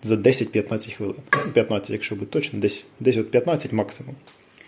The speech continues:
М, крильця хвилин двадцять. Також картоплю фрі я тут запікав, то чотириста грам картоплі. Ну, там вже треба десь півгодинки. Але вона добре пропікається, її декілька разів просто перевертав.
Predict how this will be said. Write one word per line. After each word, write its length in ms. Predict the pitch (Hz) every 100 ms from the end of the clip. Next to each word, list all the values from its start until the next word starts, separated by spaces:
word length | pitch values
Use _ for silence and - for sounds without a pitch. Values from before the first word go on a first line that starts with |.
| - - - - - - _ _
М, 260 | 117 107 104
крильця 440 | - 165 175 - 98
хвилин 360 | - 107 107
двадцять. 440 | 123 185 180 120 -
Також 300 | 131 117 -
картоплю 680 | - 135 156 147 - 143 139
фрі 260 | - 196
я 120 | 180
тут 180 | 151 143
запікав, 600 | 131 135 135 - 123 113 -
то 260 | 107 104 131 -
чотириста 480 | - - 135 - 127
грам 160 | 123 127
картоплі. 580 | 170 175 285 180 135 123 - - - -
Ну, 80 | 147
там 200 | 135 127
вже 180 | 107 -
треба 220 | 120 113
десь 160 | 110
півгодинки. 640 | - 120 104 101 98 110 -
Але 160 | 123
вона 180 | 143 123
добре 300 | 117 127 120
пропікається, 540 | - - 190 180 117 113
її 80 |
декілька 380 | 110 110 113 113
разів 140 | 123 -
просто 220 | 143 147
перевертав. 640 | 160 160 165 165 180 165